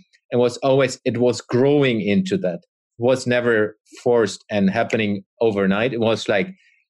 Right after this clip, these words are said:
first you get to know the person and then you trust that person. Over time, that grows into a really cool relationship. Establishing this perspective on a playground where you build relationships that are built on trust in a safe environment,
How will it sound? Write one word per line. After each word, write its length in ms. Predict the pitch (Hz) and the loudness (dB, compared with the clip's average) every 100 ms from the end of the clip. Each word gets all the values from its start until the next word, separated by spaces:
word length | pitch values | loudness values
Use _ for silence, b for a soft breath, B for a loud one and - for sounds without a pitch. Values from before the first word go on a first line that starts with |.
| _ _ - | _ _ -2
first 280 | 143 135 | -2 -2
you 60 | - | -2
get 180 | 120 101 | -2 -2
to 60 | 113 | 0
know 160 | 104 | 0
the 120 | 101 | 0
person 400 | 90 104 95 98 | 0 -2 -2 0
and 160 | 95 95 | 2 2
then 180 | 104 107 | 2 0
you 320 | 104 104 95 | 2 0 0
trust 340 | 92 110 104 - | -2 -2 -2 -2
that 200 | 98 95 | -2 0
person. 440 | 107 92 101 95 127 | 0 0 -2 -2 0
Over 380 | 131 135 131 113 | 0 2 0 0
time, 440 | - 131 117 101 | 0 -2 0 0
that 200 | 104 90 - | 0 -2 -6
grows 340 | - 117 113 - | -2 0 0 -2
into 380 | 113 98 104 101 | -4 -2 2 0
a 220 | 107 104 | 0 -2
really 380 | 101 113 110 98 | 0 2 2 0
cool 240 | - 113 98 | 0 0 2
relationship. 720 | 98 95 98 - 95 90 - _ _ _ _ | 2 2 0 -2 -8 -8 -10 _ _ _ _
Establishing 800 | 123 113 151 165 160 151 123 113 | -6 -2 0 2 0 0 0 0
this 240 | 123 131 131 | 0 -2 -2
perspective 720 | 123 104 - 131 131 101 - | -2 -2 0 -2 -2 -8 -4
on 180 | 120 110 | -2 0
a 80 | 95 | 0
playground 500 | 95 123 123 104 95 | 0 0 2 2 2
where 140 | 101 | 2
you 160 | 101 95 | 2 2
build 300 | 117 113 101 | 0 0 0
relationships 680 | 101 104 104 104 - 98 - 127 | 2 2 0 -6 -4 -6 -6 -6
that 200 | 110 98 | -2 0
are 140 | 95 87 | 0 0
built 260 | 120 113 107 | 0 -2 0
on 160 | 98 | 0
trust 340 | 92 123 120 - | 2 0 0 -4
in 160 | 113 | 0
a 60 | 104 | 0
safe 320 | 95 104 95 | 0 -2 -2
environment, 640 | 104 92 107 107 87 87 | -2 0 2 2 2 0